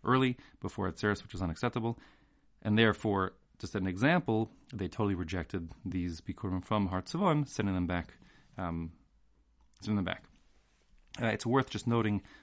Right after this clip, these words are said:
a subtlety in the text. It doesn't say,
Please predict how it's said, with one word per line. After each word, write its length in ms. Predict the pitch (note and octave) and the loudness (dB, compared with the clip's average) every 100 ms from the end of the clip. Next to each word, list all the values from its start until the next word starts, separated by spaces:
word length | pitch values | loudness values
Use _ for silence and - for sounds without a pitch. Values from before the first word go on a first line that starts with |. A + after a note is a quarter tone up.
| - | -14
a 40 | - | -6
subtlety 320 | - A2+ G#2+ | 0 0 0
in 40 | |
the 60 | F#2 | -2
text. 360 | - E3+ - - - - - | 2 0 0 -14 -20 -20 -8
It 120 | A#2 | 0
doesn't 320 | C3 B2+ C3 | 2 4 2
say, 420 | - A#2+ A2 G#2 | 2 2 4 2